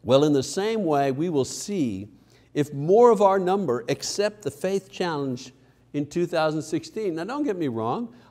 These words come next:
I'm not saying that no one here is living this way. Of course not. Many are living what I'm talking about to a degree or another. My challenge to this congregation is that everybody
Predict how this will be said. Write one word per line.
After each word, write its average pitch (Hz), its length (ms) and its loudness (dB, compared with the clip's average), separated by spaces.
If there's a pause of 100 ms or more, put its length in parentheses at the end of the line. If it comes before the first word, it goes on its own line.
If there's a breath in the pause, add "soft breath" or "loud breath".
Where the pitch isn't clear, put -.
I'm 381 140 4
not 226 220 2
saying 175 280 4
that 135 140 0
no 139 200 4
one 151 200 4
here 147 200 4
is 113 120 -2
living 156 320 4
this 156 240 -4
way. 208 140 -2
Of 247 120 -8
course - 340 -2
not. 127 260 -6 (120)
Many 208 760 4
are 156 140 4
living 156 520 2 (600 soft breath)
what 151 200 4
I'm 160 200 0
talking 156 440 0
about 113 360 0
to 156 160 4
a 135 40 6
degree 135 460 0
or 123 140 2
another. 110 380 -2 (600 soft breath)
My 220 240 4
challenge 175 600 2
to 135 120 -2
this 220 240 -2
congregation 147 720 0
is 160 160 2
that 180 140 4
everybody 240 1200 6